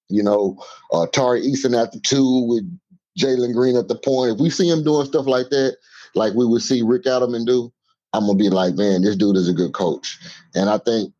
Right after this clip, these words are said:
you know, the third part of that is, um,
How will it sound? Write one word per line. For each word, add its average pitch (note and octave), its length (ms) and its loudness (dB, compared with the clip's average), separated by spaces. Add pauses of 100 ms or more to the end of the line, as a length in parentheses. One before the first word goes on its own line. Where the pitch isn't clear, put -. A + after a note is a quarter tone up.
(160)
you G2 100 0
know, F2+ 140 2
the F#2 220 -2
third C#3+ 280 0
part B2+ 240 0
of B2 60 4
that A#2 100 0
is, A2+ 560 0 (480)
um, G2+ 680 0